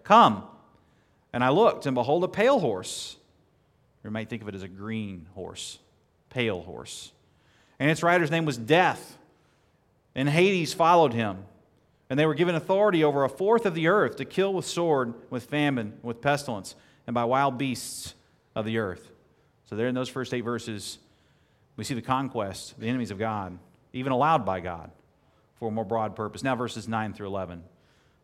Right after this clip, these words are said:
this, this cry from the martyrs, this righteous cry. "When he opened the fifth seal,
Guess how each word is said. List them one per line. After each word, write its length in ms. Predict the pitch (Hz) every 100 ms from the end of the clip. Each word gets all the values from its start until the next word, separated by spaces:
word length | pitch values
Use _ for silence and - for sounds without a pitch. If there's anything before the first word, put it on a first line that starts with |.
| _
this, 240 | - 92 -
this 180 | 104 -
cry 520 | - 120 104 92 87
from 160 | -
the 80 | 95
martyrs, 580 | 98 98 90 85 82 - _ _ _
this 100 | -
righteous 460 | 107 113 110 104 -
cry. 400 | 98 90 80 82 _ _ _ _ _ _ _
"When 140 | 127 135
he 100 | 139
opened 340 | 170 165 147
the 40 | 127
fifth 280 | 156 160
seal, 520 | - - 104 98 113